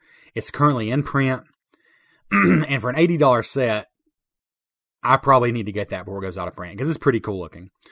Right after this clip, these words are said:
But it's not as bulky as this. It's not quite to this level. I mean, it's, it's a cheaper set. But it's pretty cool looking, and it might get your fix for a lot less money.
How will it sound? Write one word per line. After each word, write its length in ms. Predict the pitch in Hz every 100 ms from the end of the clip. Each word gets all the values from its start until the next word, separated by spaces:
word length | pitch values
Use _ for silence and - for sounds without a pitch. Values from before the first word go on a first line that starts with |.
| - -
But 120 | 147
it's 120 | 147 175
not 240 | 202 185
as 120 | 123
bulky 460 | 95 131 117 - 98
as 140 | 90
this. 260 | 92 87 -
It's 180 | 120 151
not 300 | 151 135 -
quite 400 | - 120 107 - -
to 100 | 104
this 220 | 104 -
level. 380 | 101 98 87 85 _ _ _ _ -
I 40 | 120
mean, 120 | 120
it's, 120 | -
it's 160 | 135 -
a 60 |
cheaper 340 | - 175 151 98
set. 340 | - 98 73 _ _ _ _ _ _ _ _ _ _ - _ _ _ -
But 100 | 160
it's 80 | 170
pretty 200 | - 226
cool 220 | - 175
looking, 360 | 107 90 90 87 _ _ _ _ -
and 140 | 120
it 40 |
might 240 | 135 160 143
get 160 | 135
your 80 | 117
fix 340 | - 123 107 -
for 120 | 113
a 40 |
lot 180 | 110 110
less 180 | 101 -
money. 380 | 113 107 92